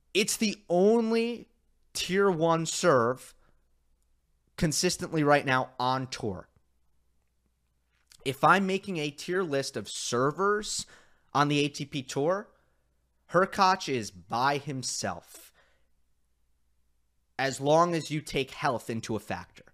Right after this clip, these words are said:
Um, a-, as long as you take health into account, right? If you take health into account, no Isner, no Opelka. Well, okay, Isner retired, no Opelka.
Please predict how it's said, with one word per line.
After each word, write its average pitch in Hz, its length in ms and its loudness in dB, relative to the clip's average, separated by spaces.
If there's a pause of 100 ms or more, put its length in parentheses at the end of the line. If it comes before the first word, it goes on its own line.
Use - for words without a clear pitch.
(400)
Um, 101 440 -4 (140)
a-, 110 160 -6 (460)
as 127 160 -4
long 165 200 2
as 151 100 -4
you 139 80 -8
take 131 280 -6 (220)
health - 460 4
into 131 280 -2
account, - 340 -4 (340)
right? 123 240 -2 (1500)
If 135 140 -2
you 160 60 -2
take 156 240 0
health 214 280 4
into 202 300 4
account, 165 500 4 (680)
no 113 320 -2
Isner, 190 540 0 (720)
no 113 300 0
Opelka. 190 760 0
Well, - 360 -4
okay, - 260 -8
Isner 143 300 0
retired, 180 540 4 (220)
no 117 320 2
Opelka. 165 800 4